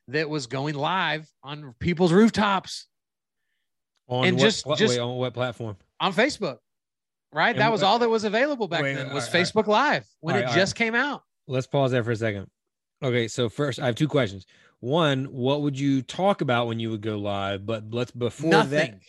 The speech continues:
Speaker 2: No, okay, go ahead.
Speaker 1: <laughs> No, right, like,
Speaker 2: Just, just B S?
Speaker 1: I'm a roofer. Like, what am I supposed to, I was just, dude, this is what I hope listeners will, will understand
Speaker 2: Uh-huh.
Speaker 1: is, like, just freaking try crap.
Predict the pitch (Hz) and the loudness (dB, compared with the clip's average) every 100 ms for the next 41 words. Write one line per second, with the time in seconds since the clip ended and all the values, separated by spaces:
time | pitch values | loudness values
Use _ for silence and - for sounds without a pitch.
0 | - 127 127 120 113 104 113 95 - - | -14 -8 -8 -8 -8 -6 -6 -8 -12 -20
1 | - - - - - 508 226 - - - | -20 -20 -20 -20 -4 2 2 0 -10 -8
2 | - 226 233 175 123 127 123 127 113 143 | 2 4 4 2 -6 -10 -6 -4 2 4
3 | 147 185 247 196 226 311 - 185 120 95 | 6 6 4 4 4 4 2 -2 -2 -8
4 | _ - 196 180 202 269 277 247 214 240 | _ -6 -4 0 2 4 2 -2 -2 -2
5 | 277 247 196 _ _ - - - - - | -2 -4 -14 _ _ -20 -20 -20 -14 -4
6 | 175 247 220 165 240 160 180 247 240 - | 0 0 -2 -2 -2 -4 -4 -2 -2 -10
7 | _ 156 277 - 339 185 170 214 214 180 | _ 0 0 2 -2 -2 -2 -2 0 -2
8 | 262 202 202 - 202 170 139 160 151 156 | -2 -4 -10 -10 -12 -12 -6 -2 2 2
9 | 151 160 151 - 147 143 117 98 _ _ | 4 2 0 0 0 0 -2 -6 _ _
10 | 117 104 - 165 160 190 160 117 247 269 | -8 -6 -4 -4 0 0 -2 0 0 0
11 | - - 320 - 139 - 156 185 - 107 | -2 0 0 0 -4 -2 0 0 -4 -14